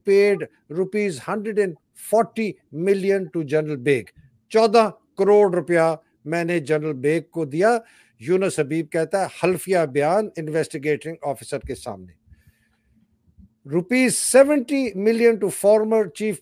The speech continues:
Minister Jam Sadiq Ali। सात करोड़ जाम सादिक अली साहब को दिए। Rupees twenty million to Altaf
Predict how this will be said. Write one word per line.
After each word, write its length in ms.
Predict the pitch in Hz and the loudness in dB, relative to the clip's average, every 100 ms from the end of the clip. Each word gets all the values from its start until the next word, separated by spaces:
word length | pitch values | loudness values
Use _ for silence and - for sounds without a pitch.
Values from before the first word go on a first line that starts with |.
| 190 | -6
Minister 360 | 185 - 196 | -6 -4 -6
Jam 380 | 143 113 170 175 | -4 -2 0 -2
Sadiq 380 | - 156 151 156 | -2 -2 0 -4
Ali। 280 | 139 120 113 | -4 -6 -10
सात 560 | - - 214 247 269 262 | -12 -2 4 6 4 2
करोड़ 460 | 220 208 214 208 | 0 4 4 2
जाम 380 | 143 135 175 185 | -2 0 0 0
सादिक 440 | - 165 160 165 | 0 -2 0 -2
अली 180 | 151 147 | -2 -6
साहब 280 | - 147 139 | -2 -4 -2
को 140 | 151 | -6
दिए। 300 | 131 120 123 - _ _ _ - | -8 -8 -10 -12 _ _ _ -10
Rupees 600 | 202 254 220 269 277 262 | -6 -6 -4 -2 0 -2
twenty 760 | 151 - 262 277 294 - 294 | -4 -10 4 4 4 2 0
million 560 | 262 247 240 247 240 233 - _ _ | 2 0 0 0 0 -2 -8 _ _
to 140 | 233 226 202 | -4 0 0
Altaf 420 | 190 202 208 214 | 0 2 2 2